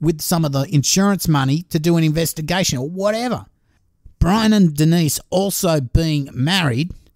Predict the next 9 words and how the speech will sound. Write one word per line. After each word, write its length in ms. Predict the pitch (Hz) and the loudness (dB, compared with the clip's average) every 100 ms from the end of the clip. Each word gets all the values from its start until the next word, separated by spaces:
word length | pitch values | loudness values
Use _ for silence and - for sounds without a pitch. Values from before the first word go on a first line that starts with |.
| - | -2
meant 260 | 156 185 175 | 0 2 2
they 220 | 185 190 | 2 2
wouldn't 400 | 151 151 170 151 | 2 2 2 0
have 280 | 139 127 - | 0 0 -2
to 80 | 151 | -4
testify 760 | - - 202 - 175 196 175 | -2 -2 0 -2 -4 -2 -2
against 440 | 151 147 143 - 156 | -2 0 0 -2 -4
each 220 | 123 - | -4 -4
other. 240 | 113 95 | -6 -8